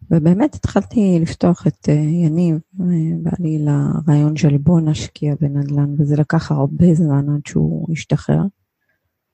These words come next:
ופשוט יום אחד הצבתי עובדה שנוסעים לדימונה ומתחילים, ושם אנחנו משקיעים. גם היה לנו, האמת, משפחה שם,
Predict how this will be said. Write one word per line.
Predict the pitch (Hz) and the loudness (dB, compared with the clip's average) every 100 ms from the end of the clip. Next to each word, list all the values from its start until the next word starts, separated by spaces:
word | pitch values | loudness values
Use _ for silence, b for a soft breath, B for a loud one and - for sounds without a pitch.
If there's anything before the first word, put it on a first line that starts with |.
| _ _ 170 | _ _ 0
ופשוט | 165 170 190 - - | 2 4 2 0 -2
יום | 180 | 0
אחד | 185 175 156 | 0 2 0
הצבתי | 143 156 - 151 | 2 0 0 -2
עובדה | 139 156 147 | 0 0 0
שנוסעים | 156 143 151 - 151 | 0 -4 -8 -6 -4
לדימונה | 147 143 147 160 180 180 180 | -2 0 0 0 0 0 0
ומתחילים, | 156 139 139 147 147 143 - 156 147 143 147 - | 0 2 0 -2 -4 -6 -4 -4 -2 -4 -8 -6
ושם | 156 165 151 | -4 0 0
אנחנו | 147 156 151 | 0 0 -2
משקיעים. | - - 165 147 | -4 -4 -2 0
גם | 151 | 0
היה | 151 185 | 2 2
לנו, | 190 147 | 2 2
האמת, | 147 - 185 | 0 -2 -2
משפחה | 147 - - - 143 | -2 0 -2 0 0
שם, | - 143 | 0 -2